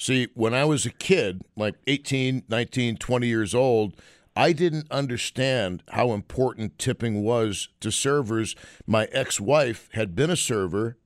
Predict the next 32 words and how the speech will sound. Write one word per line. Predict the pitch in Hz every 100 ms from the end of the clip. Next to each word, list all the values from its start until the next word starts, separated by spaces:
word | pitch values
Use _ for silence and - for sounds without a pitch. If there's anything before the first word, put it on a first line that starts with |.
| -
uh, | 95 95 98
down | 90 107 110
at | 107
Chautauqua | - 98 - 135 147 - 98 117 - _ _
for, | _ 101 107 101 -
at | 107
the | 110 110
Athenaeum, | 110 113 104 123 107 117 107 _ 101
uh, | 101 92
or | 98 87
one | 82 117
of |
the | 104
restaurants | 95 90 101 92
down | - 101 98
there, | 98 101 - - - - -
and | 113 113 -
she | - 131 127
explained | 117 - - 127 143 143
to |
me, | 120 113 101 _ _ -
"Tom, | 131 151 120 107 - _ _ _ -
ten | 143 170
percent | - 131 - 151 135 110 _ -
is | 117 92
not | 131 123 -
really | 120 120 113 107 -
what | 113 -
you | 110
want | 110 110 104
to |
do. | 85 127 147 120 110